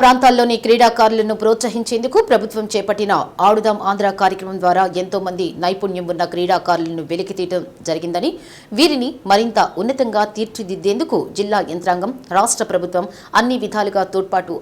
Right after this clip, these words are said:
అందిస్తుందని కలెక్టర్ దినేష్ కుమార్ అన్నారు. ఆడుదాం ఆంధ్ర రాష్ట్ర స్థాయి పోటీల్లో జిల్లాకు చెందిన ఖోఖో, కబడ్డీ, క్రికెట్ క్రీడాకారులు రాష్ట్ర స్థాయి పథకాలు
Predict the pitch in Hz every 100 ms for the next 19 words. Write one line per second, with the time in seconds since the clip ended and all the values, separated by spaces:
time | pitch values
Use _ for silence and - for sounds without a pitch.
0 | 160 190 - 175 160 190 - 160 - 143
1 | - 165 175 - 156 151 143 147 147 -
2 | _ _ _ - - - - - 233 262
3 | 269 262 254 247 240 247 240 240 247 262
4 | - 247 240 233 240 233 226 226 202 214
5 | 226 233 226 214 214 170 135 226 202 233
6 | 226 220 196 202 226 220 196 196 202 -
7 | - 196 202 202 208 240 254 151 - -
8 | 214 233 262 269 254 - 214 208 208 185
9 | 202 185